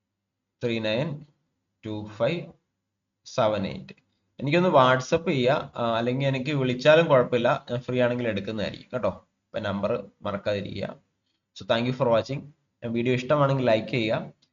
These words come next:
ഇതുപോലുള്ള വീഡിയോകൾ നിങ്ങൾക്ക് ഒരുപാട് യൂസ്ഫുൾ ആവുമെന്ന് ഞാൻ കരുതുന്നു. അപ്പൊ എക്സാമിന് വേണ്ടി ഇപ്പോൾ തന്നെ പഠിച്ചു തുടങ്ങുക എന്നുള്ളതാണ്. ലാസ്റ്റ് ടൈമിലേക്ക് വെക്കാതിരിക്കുക, മാക്സിമം ഇപ്പോൾ തന്നെ പഠിച്ചു തുടങ്ങുക. ആ, സമയമെടുത്ത് പഠിക്കുന്നവർ മാത്രമേ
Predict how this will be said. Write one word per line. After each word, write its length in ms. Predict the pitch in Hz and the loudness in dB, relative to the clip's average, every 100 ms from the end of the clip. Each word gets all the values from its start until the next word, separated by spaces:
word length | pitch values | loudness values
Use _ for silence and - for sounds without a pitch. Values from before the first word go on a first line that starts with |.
| _ | _
ഇതുപോലുള്ള 520 | 127 131 156 170 170 170 | -6 2 6 8 8 4
വീഡിയോകൾ 380 | 156 143 147 147 | 2 2 2 2
നിങ്ങൾക്ക് 200 | 143 139 | 0 -2
ഒരുപാട് 360 | 127 127 139 | 0 2 4
യൂസ്ഫുൾ 440 | 139 127 123 143 135 | 2 -2 -4 -2 2
ആവുമെന്ന് 280 | 127 127 123 | 2 2 -4
ഞാൻ 120 | 120 | -4
കരുതുന്നു. 540 | 107 110 110 127 147 | -6 -6 -8 -8 -10
അപ്പൊ 420 | - _ _ - | -14 _ _ -2
എക്സാമിന് 440 | 131 127 151 156 165 | -2 0 2 4 4
വേണ്ടി 260 | 175 175 | 2 2
ഇപ്പോൾ 360 | 180 - 165 170 | 0 2 2 4
തന്നെ 120 | 185 | 4
പഠിച്ചു 300 | 185 151 147 | 6 6 4
തുടങ്ങുക 280 | 151 143 143 | 2 2 2
എന്നുള്ളതാണ്. 420 | 143 127 120 131 | 2 2 2 4
ലാസ്റ്റ് 400 | 113 117 127 143 | 2 2 0 -4
ടൈമിലേക്ക് 400 | 135 135 131 127 | -2 0 -2 -2
വെക്കാതിരിക്കുക, 760 | 120 110 135 139 117 107 123 98 | -2 0 2 2 0 -2 -2 -2
മാക്സിമം 340 | 101 110 139 | -8 -8 -6
ഇപ്പോൾ 280 | 135 - 127 | -4 -2 0
തന്നെ 140 | 139 139 | 0 0
പഠിച്ചു 320 | 123 110 127 | -2 -2 -4
തുടങ്ങുക. 380 | 110 104 127 139 _ _ _ _ - | -4 -4 -6 -8 _ _ _ _ -6
ആ, 480 | 110 107 104 95 95 | -2 0 0 0 -2
സമയമെടുത്ത് 600 | - 135 147 170 165 151 | 0 2 4 2 2 0
പഠിക്കുന്നവർ 560 | 147 127 143 139 143 | 2 2 0 0 2
മാത്രമേ 600 | 143 123 117 240 196 151 | 2 2 2 2 4 4